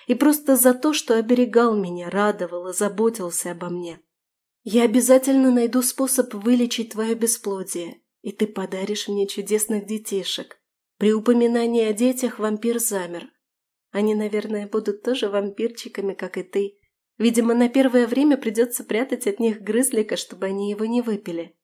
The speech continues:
Попыталась я пошутить, и Ли издал тихие звуки, отдалённо напоминающие приглушённый смех. "Я уверена, что из тебя выйдет отличный папочка,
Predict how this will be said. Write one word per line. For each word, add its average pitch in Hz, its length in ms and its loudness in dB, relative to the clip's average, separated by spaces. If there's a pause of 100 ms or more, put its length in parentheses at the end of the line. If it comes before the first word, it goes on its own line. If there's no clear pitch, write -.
(380)
Попыталась 202 600 0
я 196 80 2
пошутить, 202 600 -2 (280)
и 269 100 4
Ли 285 220 6
издал 254 340 2
тихие 262 400 0
звуки, 240 400 0
отдалённо 233 760 0
напоминающие 226 880 -2
приглушённый 214 720 -4
смех. 175 600 -8 (680)
"Я 190 200 -4
уверена, 190 540 -2
что - 200 -8
из 175 160 -4
тебя 202 300 0
выйдет 202 340 0
отличный 226 500 -2
папочка, - 640 -8